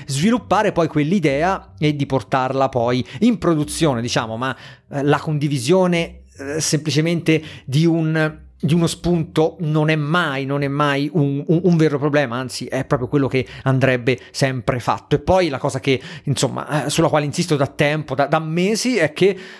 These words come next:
chi fa un lavoro come il nostro, chi fa un lavoro creativo, chiunque ha la pretesa di tirar fuori qualcosa e di proporlo a qualcuno poi, deve comunque curare la propria voce, deve curare la propria autenticità, deve essere in grado di esprimere quel che, quel che vuole,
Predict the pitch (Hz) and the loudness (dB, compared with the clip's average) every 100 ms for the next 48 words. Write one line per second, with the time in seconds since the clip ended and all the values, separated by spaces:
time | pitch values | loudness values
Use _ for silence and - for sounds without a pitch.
0 | - - 208 208 180 202 170 160 160 190 | -14 -4 0 4 4 4 2 0 2 2
1 | - 147 165 170 175 170 156 143 - 185 | 2 -2 2 2 4 2 2 -2 2 2
2 | 147 190 240 180 - 131 127 _ _ _ | 2 2 0 0 0 -2 -2 _ _ _
3 | _ - 143 - - 208 175 _ _ - | _ -20 -20 -6 0 0 -2 _ _ -2
4 | 170 170 175 254 185 127 123 139 135 151 | 0 0 0 0 0 -2 0 0 2 2
5 | 139 156 151 - 185 190 151 - 143 123 | 2 2 0 2 2 2 0 -2 -4 -2
6 | 175 147 - 185 131 123 - 151 147 160 | 0 2 2 2 0 0 0 -2 0 0
7 | 175 160 131 160 285 302 - - - - | 2 0 2 2 0 -6 -16 -20 -20 -20
8 | - - 175 190 214 214 175 160 175 - | -16 -2 2 4 4 2 2 0 0 2
9 | 175 135 147 160 - 135 135 131 202 175 | 2 4 2 0 2 0 2 2 4 4
10 | - 131 156 147 147 156 139 160 147 147 | 0 0 0 2 2 2 2 0 0 -2
11 | 160 165 156 147 - 151 156 143 196 - | 2 0 0 -4 -4 -4 -2 0 0 -2
12 | _ 156 233 175 208 - 208 196 233 160 | _ 0 0 2 0 2 2 2 2 2
13 | 160 170 196 208 165 143 147 - 196 180 | -2 0 0 2 2 0 -2 0 -2 0
14 | 135 190 147 | 0 2 2